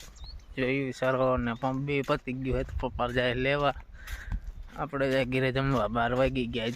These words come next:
તો વ્લોગ જાજો ઉતાર્યો નતો, તો પાછી સાંજે પાંચ, પાંચેક વાગે પાછી હમી કરીને ઉતારવાની છે. વીડિયો છેલ્લે સુધી જોજો મિત્રો.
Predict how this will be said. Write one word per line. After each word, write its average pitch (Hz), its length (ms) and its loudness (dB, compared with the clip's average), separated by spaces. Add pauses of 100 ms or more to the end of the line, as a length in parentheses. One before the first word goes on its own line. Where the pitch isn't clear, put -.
તો 123 140 -2
વ્લોગ 123 260 0
જાજો 123 380 0
ઉતાર્યો 123 380 0
નતો, 139 300 -2 (2000)
તો 147 60 2 (140)
પાછી 120 340 2
સાંજે 123 340 2 (640)
પાંચ, 131 200 2 (340)
પાંચેક 135 300 2
વાગે 123 280 2
પાછી 123 380 2 (160)
હમી 131 240 -2
કરીને 123 340 0
ઉતારવાની 117 540 0
છે. 120 180 0 (840)
વીડિયો 151 320 -2
છેલ્લે 135 300 2
સુધી 131 280 -2
જોજો 123 320 0
મિત્રો. 117 400 0